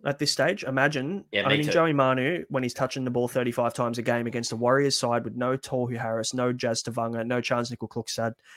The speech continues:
Speaker 1: and no Dylan Walker.
Speaker 2: Yep.
Speaker 1: Goodness, mate, that could be anything.
Speaker 2: Could be a
Speaker 1: That honestly
Speaker 2: bloodbath.
Speaker 1: could be
Speaker 2: Could be a
Speaker 1: anything.
Speaker 2: bloodbath. Could be a hundred and fifty.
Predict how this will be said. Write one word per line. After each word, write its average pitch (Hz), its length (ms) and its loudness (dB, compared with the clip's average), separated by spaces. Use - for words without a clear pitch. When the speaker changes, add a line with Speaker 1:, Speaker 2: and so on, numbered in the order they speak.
Speaker 1:
and 117 120 0
no 113 140 6
Dylan 110 280 0
Walker. - 260 -6
Speaker 2:
Yep. - 200 -6
Speaker 1:
Goodness, 117 300 0
mate, 113 140 0
that 131 100 4
could 139 100 6
be 117 140 2
anything. 113 340 -4
Speaker 2:
Could - 160 4
be 135 120 6
a - 20 6
Speaker 1:
That 113 100 2
honestly 104 320 4
Speaker 2:
bloodbath. - 40 -6
Speaker 1:
could 110 100 -4
be 107 100 -4
Speaker 2:
Could 117 140 2
be 123 80 6
a 113 60 4
Speaker 1:
anything. 95 120 -2
Speaker 2:
bloodbath. 90 280 -6
Could 190 120 8
be 180 120 8
a 135 40 8
hundred 120 220 2
and 101 120 -12
fifty. 98 440 -10